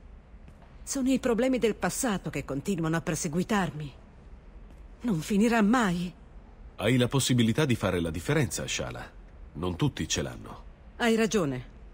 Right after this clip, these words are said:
Speaker 1: Salvando la colonia ci hai dato un'opportunità. Non posso deluderli. Non posso. Grazie per quello che hai fatto qui, Shepard.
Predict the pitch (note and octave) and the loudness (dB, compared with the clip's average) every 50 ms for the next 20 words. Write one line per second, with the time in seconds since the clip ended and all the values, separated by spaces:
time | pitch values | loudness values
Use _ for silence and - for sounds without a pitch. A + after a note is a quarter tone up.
0 | - - - - - - - - - G3+ E3+ E3 D#3 F#3+ G3 G3 G3 F#3+ F#3+ F3+ | -20 -20 -20 -20 -20 -20 -12 -6 -4 -2 -2 0 2 2 2 4 4 4 2 2
1 | - F#3 F3+ F3+ F3+ F3+ F3 F3+ F3+ E3+ - F#3 E3+ D3+ F#3+ F3 - F#3+ F#3 F3 | 2 2 2 4 4 2 2 2 0 0 0 -2 0 0 0 0 0 0 0 0
2 | E3+ - - F3 - - F3 E3 D#3+ - - E3 C#3+ B2 - - - - - - | 0 0 -2 -4 -2 0 0 0 0 -2 -4 -6 -6 -8 -10 -14 -18 -20 -20 -20
3 | - - - - - - - - - - - F3+ E3 D3 D3 - - C3+ C3+ - | -20 -20 -20 -20 -20 -20 -20 -20 -14 -6 -4 -2 -2 -2 -2 -2 -2 -2 -2 -2
4 | E3+ D3 D3+ C#3+ C#3+ D3 C#3 - A#2+ - D#3 C#3+ A#2+ - - - - - - - | -4 -2 -2 -4 -4 -4 -6 -6 -8 -8 -8 -10 -10 -12 -16 -20 -20 -12 -4 2
5 | B3 B3+ G#3+ - - A3+ F3 - - - A2+ B2 - - - - - - - - | 2 2 2 2 -2 -4 -4 -4 -4 -6 -8 -10 -14 -16 -20 -20 -20 -20 -10 -2
6 | - A3 G#3+ G#3 F#3+ - - - E3 D3 - - D3 - E3+ D#3 D3+ D3+ - E3+ | 2 2 4 4 2 0 -2 -2 -2 -2 -2 -4 -4 -2 -2 -2 0 0 -2 -2
7 | D3+ - - - - E3 - E3+ D3+ C3+ - - D3+ C#3+ - C#3+ C#3 - - - | -2 -2 -4 -4 -4 -6 -4 -4 -6 -6 -4 -6 -6 -6 -6 -8 -10 -10 -12 -16